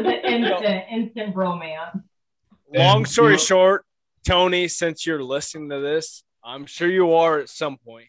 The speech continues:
Speaker 3: He listens in very often. But, uh, step your fuck game up, bro. Seriously.
Speaker 2: <laughs> He's the
Speaker 3: You
Speaker 2: one
Speaker 3: got
Speaker 2: that inspired me, 'cause this is how I talk normally. He kinda, he was
Speaker 3: No,
Speaker 2: my inspiration of
Speaker 3: I,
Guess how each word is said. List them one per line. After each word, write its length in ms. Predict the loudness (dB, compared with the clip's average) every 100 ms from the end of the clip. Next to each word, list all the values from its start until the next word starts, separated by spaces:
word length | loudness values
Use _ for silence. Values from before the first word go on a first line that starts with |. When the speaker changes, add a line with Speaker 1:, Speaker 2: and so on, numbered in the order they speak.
| -14
Speaker 3:
He 60 |
listens 460 | -12 -12 -14 -20 -12
in 240 | -12 -12 _ -4
very 260 | -2 -2
often. 460 | -4 -6 -10 -20 -20 _ _ _ -6
But, 220 | -6 -4
uh, 160 | -4 -4 -10
step 360 | -2 0 0
your 80 | -2
fuck 340 | -2 -2 -2 -4
game 240 | -10 -10
up, 160 | -12 -12 -14
bro. 300 | -10 -10 -12 _ _ _ -8 -6 0
Seriously. 440 | 2 2 2 0 0
Speaker 2:
<laughs> 880 | 0 0 -2 -2 -4 -4 -8 -8 -14 -14 -16 _ -20 -20 -18 -18 _ -20 -20 _ _ -20 _ -20 -20 _ -20 -20 _ _
He's 220 | 0 2
the 80 | 4
Speaker 3:
You 40 | 6
Speaker 2:
one 140 | 6
Speaker 3:
got 0 | 4
Speaker 2:
that 20 |
inspired 540 | 0 -4 0 2 2 2
me, 460 | -2 0 -2 -6 _
'cause 180 | -4 -4
this 140 | -6
is 120 | -6 -4
how 160 | -2
I 140 | -2 -2
talk 320 | 0 -2 -2
normally. 300 | -6 -6 -10 _ _ _ _ _ _ -18 -18 -12
He 200 | -6 -4
kinda, 320 | -2 0 0 0
he 140 | -2
was 100 | 2
Speaker 3:
No, 220 | 4 4
Speaker 2:
my 40 | 2
inspiration 580 | -2 _ -4 -2 0 0
of 120 | 0
Speaker 3:
I, 120 | -2